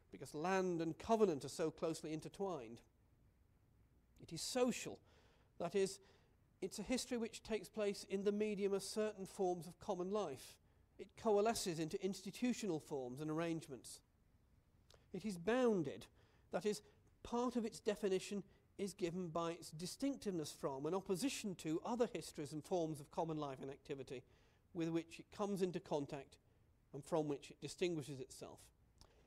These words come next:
In all these ways, the history of the covenant has human extension. It is visibly natural.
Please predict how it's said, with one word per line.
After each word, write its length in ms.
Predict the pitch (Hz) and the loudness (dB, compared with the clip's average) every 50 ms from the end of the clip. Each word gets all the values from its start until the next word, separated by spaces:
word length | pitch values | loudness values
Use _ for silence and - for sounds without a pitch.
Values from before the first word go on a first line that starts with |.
| _ _ | _ _
In 80 | - 226 | -2 2
all 140 | 285 330 330 | 4 4 4
these 220 | 311 262 214 185 | 4 2 2 2
ways, 420 | 165 135 117 123 165 202 - - - _ _ _ _ _ - - - - - - - _ - - | 0 -2 0 0 -2 -2 -2 -6 -12 _ _ _ _ _ -20 -20 -20 -20 -20 -20 -20 _ -14 -12
the 80 | - 156 | -10 -6
history 360 | - - 277 - - - 302 | -4 -4 -4 -2 -2 -2 -2
of 60 | 262 | -2
the 60 | 254 | -2
covenant 480 | - - - 170 143 147 156 160 160 - - _ _ | -4 -2 -2 -2 -2 -2 -2 -4 -6 -10 -20 _ _
has 200 | - - 202 - | -8 -6 -6 -6
human 400 | - - - 254 247 240 226 220 | -6 -4 -2 0 2 4 4 4
extension. 640 | 208 196 - - - - 208 190 190 170 - - 131 117 | 2 0 -4 -6 -6 -4 -2 -2 -2 -4 -6 -10 -12 -12
It 120 | 117 - 175 | -10 -8 -6
is 100 | 175 160 | -6 -4
visibly 580 | 156 147 147 214 233 190 233 226 185 208 202 | -4 0 2 2 2 2 0 0 2 2 2
natural. 640 | 202 202 208 202 190 - - - - - - 85 - | 2 2 0 -2 -4 -8 -14 -14 -12 -10 -10 -10 -12